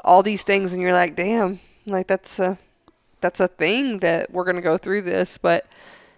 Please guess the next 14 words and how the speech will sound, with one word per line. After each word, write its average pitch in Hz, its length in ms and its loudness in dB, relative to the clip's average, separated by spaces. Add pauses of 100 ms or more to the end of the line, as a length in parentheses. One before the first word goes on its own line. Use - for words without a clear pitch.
(400)
<clears throat> 175 300 -16
I 196 100 2
don't 190 120 2
know, 175 120 2
I 175 120 6
just, - 420 -6 (2750)
my 202 320 6
mind 196 580 2
can't - 380 -2
physically 185 520 0
wrap 165 320 2
around, 165 760 2 (720)
um, 165 460 0 (1080)
the, 180 140 0